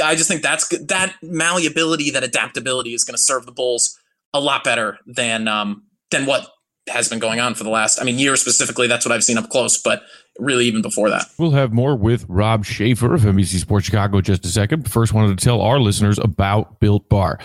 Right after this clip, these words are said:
Speaker 2: the new and improved Built Bar, now even deliciouser than ever. Eighteen amazing. Check out six new flavors they have on deck, including caramel brownie, cookies and cream, cherry barcia, lemon almond cheesecake, carrot cake, and apple almond crisp.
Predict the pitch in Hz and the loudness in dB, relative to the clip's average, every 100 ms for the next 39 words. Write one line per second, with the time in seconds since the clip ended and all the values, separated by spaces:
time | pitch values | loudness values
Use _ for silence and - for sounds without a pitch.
0 | - 120 117 156 190 151 123 139 147 104 | 0 4 6 8 6 4 4 6 6 4
1 | 123 120 107 98 101 92 90 139 151 - | 6 6 4 4 2 -2 0 4 4 2
2 | - 98 76 - _ 107 113 120 139 127 | 2 2 0 -6 _ 2 4 6 4 2
3 | - 156 147 151 - 120 104 120 156 127 | 2 4 6 4 2 2 4 4 4 4
4 | 151 139 127 - 113 98 82 - 151 - | 4 4 2 2 0 0 -2 0 0 4
5 | 120 95 104 117 98 95 131 131 - 120 | 4 6 6 6 4 2 2 0 -2 0
6 | 139 117 104 104 190 131 107 98 98 95 | 0 2 2 4 4 4 4 4 4 2
7 | 90 87 98 92 127 104 95 156 165 123 | 2 2 2 2 2 2 2 2 4 4
8 | 98 107 110 110 101 160 139 95 - 110 | 4 4 4 2 2 2 4 2 2 4
9 | 98 87 143 147 120 87 131 120 - - | 2 2 2 4 4 2 2 2 0 0
10 | 185 104 101 131 123 110 98 127 101 107 | 2 2 2 2 4 4 2 2 2 0
11 | 92 - 123 98 107 95 - - - - | 0 0 0 0 0 0 -2 -18 -6 0
12 | 101 - 104 107 - 104 - 107 107 104 | 0 0 -2 -2 0 0 -2 0 2 4
13 | 107 104 - - - 107 87 | 4 4 0 -4 0 0 0